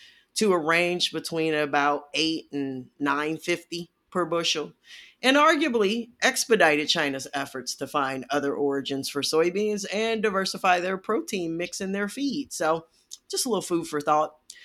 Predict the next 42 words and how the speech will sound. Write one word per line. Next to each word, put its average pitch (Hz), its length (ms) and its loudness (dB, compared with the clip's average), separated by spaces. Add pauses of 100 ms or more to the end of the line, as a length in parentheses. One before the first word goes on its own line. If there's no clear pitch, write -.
(100)
And 220 120 10
then 220 160 10
lastly, 208 380 8
I'll 190 100 4
say 190 200 2
with 175 220 -2
the, 156 280 4
like, 165 260 2
just 196 220 0
like 190 180 0
in 185 80 -2
the 160 100 -4
U 160 220 0
S, 165 220 0
the 147 140 -4
global 180 600 -2 (300)
soybean 196 520 2
oil 202 260 0
balance 196 400 0
sheet 196 240 2
was 156 160 -4
left 156 260 -2
unchanged. 170 800 -2 (340)
Uh, 151 300 0
but 269 260 6
U 220 140 4
S 208 140 2
D 202 120 0
A 185 100 2
did 180 220 2
show 165 300 0
some 180 280 -2
improvement 156 720 -4
in 147 80 -6
terms 147 380 -4
of 135 160 -4
the, 139 220 0
uh, 131 140 -4
global 151 600 -2
vegetable 147 600 0
oil 131 280 -8
stocks. 135 600 -2